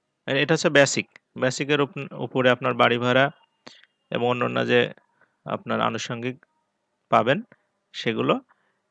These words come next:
এবং হচ্ছে আপনার এই যখন আপনার বেতনটা চব্বিশ হাজার ছয়শো আশি টাকাতে গিয়ে পৌঁছাবে, তখন আপনার নতুন একটা স্কেল ঘোষণা হবে, অথবা এর আগে আপনি প্রমোশন পেয়ে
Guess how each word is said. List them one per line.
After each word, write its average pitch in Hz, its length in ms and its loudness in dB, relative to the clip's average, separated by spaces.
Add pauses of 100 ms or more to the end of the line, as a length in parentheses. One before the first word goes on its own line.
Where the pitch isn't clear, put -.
এবং 127 320 0
হচ্ছে 131 280 -4
আপনার 127 340 0 (1120)
এই 110 380 -6 (600)
যখন 139 440 -4 (220)
আপনার 131 260 -4
বেতনটা 135 360 0
চব্বিশ 135 380 -2
হাজার 151 140 2
ছয়শো 131 340 0
আশি 123 200 0
টাকাতে 143 360 -2
গিয়ে 143 140 0
পৌঁছাবে, 147 460 -2 (1000)
তখন 143 280 4
আপনার 156 260 2
নতুন 131 300 0
একটা 123 240 0 (240)
স্কেল - 300 -2
ঘোষণা 127 320 -2
হবে, 139 160 0
অথবা 160 300 4
এর 151 160 6
আগে 151 180 4
আপনি 156 180 0
প্রমোশন 151 480 -2
পেয়ে 202 200 2